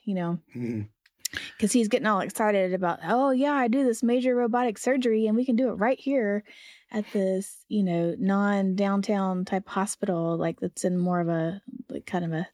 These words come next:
Speaker 1: suburban part of, uh, North Dallas." "Well, should we really be doing it there? Like, what, a," you know, 'cause, you know, given my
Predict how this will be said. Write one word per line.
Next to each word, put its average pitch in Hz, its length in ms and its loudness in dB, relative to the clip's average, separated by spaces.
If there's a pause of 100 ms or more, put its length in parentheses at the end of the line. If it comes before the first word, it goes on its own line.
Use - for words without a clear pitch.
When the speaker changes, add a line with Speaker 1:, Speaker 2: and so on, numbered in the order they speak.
(400)
Speaker 1:
suburban 196 640 2 (300)
part 180 260 0
of, 175 200 -4 (240)
uh, 185 340 0
North 185 240 0
Dallas." 170 500 -2 (680)
"Well, 180 380 0
should - 200 0
we 277 80 2
really 330 220 0
be 320 120 0
doing 339 260 0
it 427 120 -2
there? 403 240 0
Like, 240 200 -2
what, 269 100 2
a," 339 160 0
you 254 100 0
know, 220 260 2
'cause, - 480 0 (180)
you 220 100 -2
know, 175 120 -4
given 196 300 0
my 180 320 -2